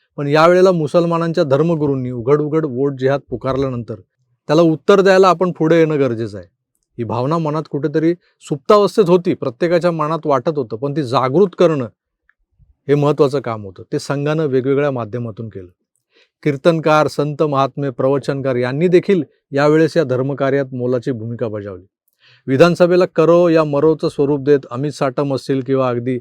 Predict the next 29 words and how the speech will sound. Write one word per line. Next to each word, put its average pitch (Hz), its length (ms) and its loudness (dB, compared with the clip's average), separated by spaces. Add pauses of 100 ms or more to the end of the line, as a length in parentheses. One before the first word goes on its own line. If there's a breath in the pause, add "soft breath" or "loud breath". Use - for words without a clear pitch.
(320 soft breath)
एखाद्या 135 320 -2
मंदिरात 131 440 -2 (560)
टाळ, 135 260 6
चिपळ्या, 135 480 -2
वीणा 127 320 -4
घेऊन 131 220 -2
कीर्तन 131 420 -6
करणारा 127 340 -6
महाराज, 120 460 -6 (840)
या 123 60 -8
मंडळींनी 151 500 -2
आपलं 139 360 -6
देशहित 143 500 -2
आणि 143 160 -6
कर्तव्य 143 520 -2
जोखलं 120 340 -4
होतं. 101 260 -6 (640)
काय 185 200 4
करायचंय, 170 580 4 (840)
दिशा 131 320 0
स्पष्ट - 360 -4
होती. 104 260 -6 (520)
प्रत्येकाचे 165 540 -2
शब्द 175 300 0
वेगवेगळे 175 480 4
होते, 139 220 2
पण 135 160 -2
मिशन 127 400 -4
एकच, 131 300 -4